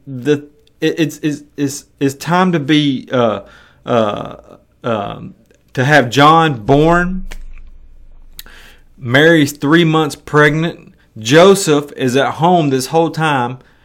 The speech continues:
and as far as we know, she has never told Joseph anything. Uh, that he has no clue of what's going on.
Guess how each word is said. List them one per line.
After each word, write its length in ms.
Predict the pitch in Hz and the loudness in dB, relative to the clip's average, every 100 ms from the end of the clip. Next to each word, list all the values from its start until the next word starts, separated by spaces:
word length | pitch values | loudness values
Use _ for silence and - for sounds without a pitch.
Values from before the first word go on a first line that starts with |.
| - | -10
and 140 | 131 | -4
as 80 | 131 | -4
far 240 | 151 175 170 | 4 4 4
as 80 | |
we 140 | 156 151 | 2 0
know, 200 | 170 160 | 0 0
she 180 | - 165 | 0 -2
has 100 | 156 | 0
never 380 | 165 160 143 | 0 0 -2
told 540 | 123 - 165 170 160 113 | -4 -6 0 2 0 0
Joseph 580 | 131 160 165 139 127 - - | 2 2 2 -2 -4 -8 -10
anything. 840 | 160 185 170 - 107 101 113 135 - - - - - - | -4 -2 -2 -4 -8 -8 -10 -14 -20 -20 -20 -20 -20 -8
Uh, 680 | 131 117 104 - - - - _ _ _ | 2 4 4 0 -8 -14 -20 _ _ _
that 300 | 131 135 - - 107 _ 117 | -6 -6 -6 -20 -20 _ -4
he 200 | 160 180 | 0 2
has 280 | 185 165 | 4 4
no 200 | 156 160 | 4 4
clue 340 | 160 - 180 156 | 2 2 4 4
of 60 | |
what's 260 | 139 139 139 | 4 2 0
going 420 | 127 147 135 120 | -2 0 0 0
on. 480 | 156 175 139 139 | 2 4 4 2